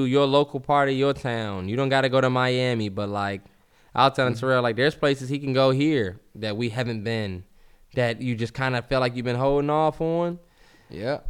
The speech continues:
Speaker 1: I always tell Terrell what the liberation, I've been saying this forever. And if y'all, kn-, if you know me, then you know I say this. Liberation is the good energy that people steal. And what I mean by that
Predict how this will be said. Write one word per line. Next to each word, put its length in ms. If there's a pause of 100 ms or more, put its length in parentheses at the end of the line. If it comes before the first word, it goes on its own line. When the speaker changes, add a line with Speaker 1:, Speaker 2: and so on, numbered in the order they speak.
Speaker 1:
I 80
always 300
tell 200
Terrell 640 (720)
what 360
the 320
liberation, 1040 (500)
I've 100
been 100
saying 260
this 120
forever. 360 (340)
And 160
if 120
y'all, 280
kn-, 160
if 160
you 180
know 420
me, 400
then 120
you 100
know 280
I 120
say 220
this. 320 (520)
Liberation 760
is 120
the 100
good 320
energy 340
that 180
people 300
steal. 720 (880)
And 160
what 140
I 80
mean 320
by 140
that 420